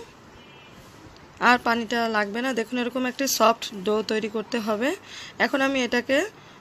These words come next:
একটু তেল দিয়ে উপরে মেখে আমি ঢেকে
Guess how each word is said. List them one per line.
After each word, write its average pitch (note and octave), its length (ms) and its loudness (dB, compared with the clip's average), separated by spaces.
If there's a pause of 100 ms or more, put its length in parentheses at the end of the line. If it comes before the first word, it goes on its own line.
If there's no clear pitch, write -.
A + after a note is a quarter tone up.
(200)
একটু - 180 -2 (140)
তেল A#3+ 200 4 (120)
দিয়ে A#3+ 240 4
উপরে A3+ 240 0 (120)
মেখে A3 300 -2 (160)
আমি A3 160 0 (360)
ঢেকে A3 300 0